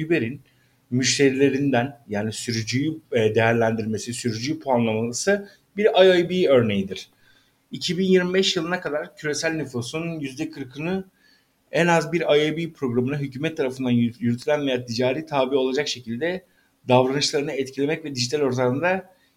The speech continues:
izleneceği tahmin ediliyor. Ee, mesela örnek veriyorum.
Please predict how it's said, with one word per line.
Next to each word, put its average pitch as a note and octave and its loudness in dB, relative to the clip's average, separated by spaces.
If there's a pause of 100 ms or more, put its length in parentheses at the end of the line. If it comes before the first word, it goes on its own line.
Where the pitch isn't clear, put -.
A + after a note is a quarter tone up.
(180)
izleneceği D#3 -2
tahmin A2+ -2
ediliyor. G#2 -2 (1160)
Ee, B2+ 6
mesela E3+ 4
örnek D#3+ 2
veriyorum. A2 -2